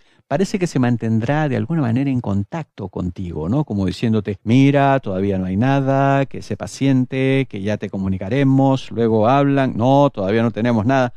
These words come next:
En fin, esa situación en la que parece que a uno, pues, lo están tomando por tonto, ¿no? Y que le están contando cuentos cuando en verdad no pasa nada. No es así. Se trata en este caso de un afán por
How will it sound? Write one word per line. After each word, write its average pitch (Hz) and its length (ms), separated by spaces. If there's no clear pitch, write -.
En 135 100
fin, 127 200
esa 143 200
situación 147 480
en 139 80
la 127 100
que - 160
parece 143 720
que 123 100
a 113 100
uno, 143 260
pues, - 460
lo 113 100
están 139 720
tomando 131 420
por 113 180
tonto, 92 400
¿no? 131 320
Y 95 100
que 98 100
le 95 80
están 117 560
contando 110 500
cuentos 156 640
cuando 101 260
en 101 80
verdad 117 280
no 123 100
pasa 113 280
nada. 92 340
No 120 360
es 110 200
así. - 520
Se 113 180
trata 170 380
en 131 80
este 147 200
caso 165 460
de 131 100
un 127 240
afán 120 600
por 110 460